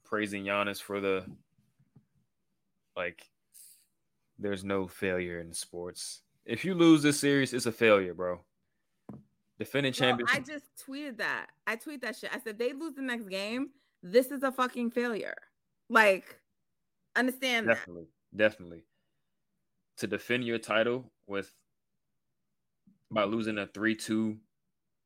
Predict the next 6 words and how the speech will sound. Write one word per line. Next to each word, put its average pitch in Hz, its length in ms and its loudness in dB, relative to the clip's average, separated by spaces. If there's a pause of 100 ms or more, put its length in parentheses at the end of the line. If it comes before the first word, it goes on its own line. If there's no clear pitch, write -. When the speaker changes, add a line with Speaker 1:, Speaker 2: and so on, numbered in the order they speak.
(300)
Speaker 1:
lead 107 380 0
in 101 120 -10
the 98 60 -4
first 104 320 -2
round 107 520 -2 (680)
to 104 380 -4